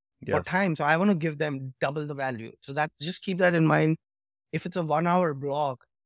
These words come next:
Speaker 1: typically go over fifteen, twenty minutes. Don't be a stickler about, "You paid me for one hour, so I'm gonna only give you one hour."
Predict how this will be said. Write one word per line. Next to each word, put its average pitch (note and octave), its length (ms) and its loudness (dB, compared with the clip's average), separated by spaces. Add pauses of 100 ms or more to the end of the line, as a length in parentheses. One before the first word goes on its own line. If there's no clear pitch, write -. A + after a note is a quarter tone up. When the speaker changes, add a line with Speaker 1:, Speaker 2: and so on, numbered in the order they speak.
(200)
Speaker 1:
typically A#3 400 -2
go D3+ 300 -2
over C3+ 380 0
fifteen, D3+ 400 -4
twenty D3+ 200 0
minutes. D3+ 280 -2
Don't E3+ 200 2
be G3 120 2
a D#3+ 60 2
stickler - 440 -2
about, C3+ 380 2 (420)
"You D#3+ 200 -2
paid F3+ 200 4
me G3 100 6
for F3 140 0
one F#3 140 4
hour, F#3+ 340 2
so D3 140 -2
I'm D#3 120 4
gonna E3 140 4
only E3+ 240 4
give D#3 180 0
you F3 80 2
one D#3+ 180 2
hour." D#3 420 -2